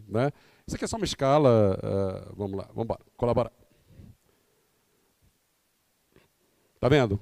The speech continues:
Autor, feito, benefício, beneficiado, né? Assim, quando, quanto mais perto do beneficiado estiver a sua campanha, melhor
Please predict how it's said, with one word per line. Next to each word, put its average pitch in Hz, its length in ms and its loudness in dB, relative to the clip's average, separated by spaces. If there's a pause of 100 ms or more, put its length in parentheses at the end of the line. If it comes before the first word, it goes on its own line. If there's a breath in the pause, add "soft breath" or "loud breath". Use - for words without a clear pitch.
(120)
Autor, 160 420 6
feito, 170 300 2
benefício, 147 420 0
beneficiado, 135 640 0
né? 131 140 4
Assim, 135 160 2
quando, 139 360 0
quanto 170 220 -2
mais 214 180 2
perto 190 260 4
do 147 60 0
beneficiado 143 640 0
estiver 127 260 -2
a 123 40 0
sua 123 140 -4
campanha, 135 580 -2 (260 soft breath)
melhor 123 380 4